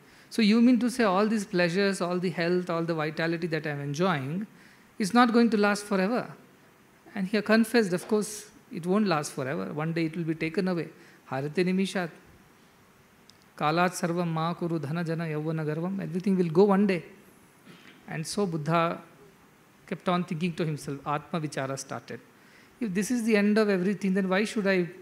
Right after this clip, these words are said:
live a life which is finally going to end in such misery as disease, decay or death? I should not lead a life like this." And therefore,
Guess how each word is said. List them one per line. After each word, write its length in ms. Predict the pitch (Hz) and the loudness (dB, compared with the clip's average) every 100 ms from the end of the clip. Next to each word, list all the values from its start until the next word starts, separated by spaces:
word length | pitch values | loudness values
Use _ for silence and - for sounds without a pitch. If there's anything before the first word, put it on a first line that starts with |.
| - | -14
live 260 | 208 175 190 | -6 -2 2
a 60 | 185 | 2
life 280 | 165 180 165 | 2 2 -2
which 160 | 156 | -4
is 100 | 170 | -4
finally 300 | - 165 175 | -2 0 2
going 160 | 175 175 | 2 2
to 100 | 160 | 2
end 140 | 160 | 2
in 80 | 170 | 0
such 280 | 170 160 - | -2 -6 -2
misery 380 | 160 147 165 160 | -2 0 0 0
as 100 | 143 | -2
disease, 480 | 147 147 175 170 - - - - _ 160 143 | -6 -4 -4 -4 -10 -20 -20 -20 _ -8 -6
decay 240 | 165 175 | -2 0
or 120 | 156 143 | 0 0
death? 360 | 147 185 - - - _ _ _ _ _ _ _ _ _ _ _ - | -2 -2 -6 -16 -20 _ _ _ _ _ _ _ _ _ _ _ -4
I 120 | 196 | -2
should 180 | 208 180 | 0 0
not 140 | 175 | 0
lead 180 | 151 143 | 0 -2
a 40 | |
life 280 | 135 135 - | -2 -6 -10
like 200 | 110 110 | -14 -14
this." 240 | 123 - - - _ _ _ _ _ _ - _ - - - | -16 -16 -18 -20 _ _ _ _ _ _ -20 _ -20 -20 -2
And 160 | 196 | 2
therefore, 480 | 190 214 202 196 208 | 4 2 2 -2 -2